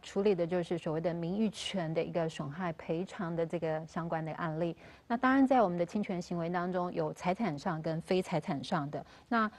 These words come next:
非财产上的，通常我们都要想办法把它量化为所谓的金钱上的赔偿。那以这个案例当中，我们的名誉权的一个赔偿，我们可以看到，这就是今天要谈的这个案例。那在这个案例当中，比较特别要值得大家讨论的就是说，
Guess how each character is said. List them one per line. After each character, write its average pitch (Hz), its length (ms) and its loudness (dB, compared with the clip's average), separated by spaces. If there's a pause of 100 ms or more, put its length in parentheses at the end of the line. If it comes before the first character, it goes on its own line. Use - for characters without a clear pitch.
(160)
非 269 160 8
财 226 200 2
产 185 240 -2
上 185 220 0
的， 170 120 0
通 190 180 0
常 180 200 0
我 156 40 -2
们 160 80 -4
都 175 100 0
要 175 100 4
想 156 200 -6
办 170 200 2
法 147 180 0
把 147 140 -2
它 156 100 0
量 170 220 2
化 165 240 2
为 151 140 -4
所 160 180 -2
谓 160 80 -2
的 160 260 0
金 214 240 0
钱 160 180 -2
上 165 200 -2
的 160 80 -4
赔 160 220 -2
偿。 170 200 -2
那 196 120 -2
以 180 200 -4
这 240 100 4
个 240 80 6
案 226 180 0
例 202 120 0 (100)
当 180 180 -2
中， 185 140 0
我 160 80 -2
们 160 80 -4
的 165 200 -2
名 175 200 -2
誉 214 80 2
权 175 240 -4
的 160 80 -4
一 156 80 -6
个 165 80 0
赔 165 220 -2
偿， 165 160 -2
我 151 40 -4
们 151 60 -6
可 185 80 -2
以 165 60 2
看 175 200 -4
到， 160 180 -4
这 170 100 -6
就 170 100 -2
是 160 140 -6
今 170 220 -6
天 175 220 -4 (100)
要 170 120 0
谈 165 200 -8
的 156 60 -4
这 160 100 -4
个 - 80 -10
案 165 240 -2
例。 160 120 -2 (460)
那 320 120 2
在 330 260 4
这 302 120 4
个 277 40 4
案 269 120 6
例 247 100 6
当 208 180 0
中， 208 140 0
比 165 40 -2
较 175 100 0
特 208 240 0
别 175 120 -2
要 175 140 2
值 165 180 -6
得 165 120 -2
大 185 120 -2
家 180 120 -2
讨 156 200 -6
论 170 160 -2
的 165 60 -4
就 175 120 -4
是 175 80 -2
说， 180 220 2